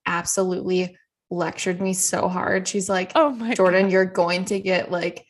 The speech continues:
Speaker 1: an infection in your eye. Like, that is not worth it. Like, why aren't," you know what I mean? Like, you make
Speaker 2: Mm-hmm.
Speaker 1: enough money.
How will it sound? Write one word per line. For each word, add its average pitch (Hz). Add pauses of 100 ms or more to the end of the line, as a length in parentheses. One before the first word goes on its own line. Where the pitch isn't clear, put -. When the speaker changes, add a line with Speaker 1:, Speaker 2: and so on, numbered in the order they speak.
(220)
Speaker 1:
an 190
infection 180
in 175
your -
eye. 226
Like, 190
that 185
is 180
not 180 (280)
worth 190
it. -
Like, -
why 202
aren't," 226 (120)
you 226
know 254
what 254
I 208
mean? 180
Like, 175
you 208
make 220
Speaker 2:
Mm-hmm. 285
Speaker 1:
enough 294
money. 254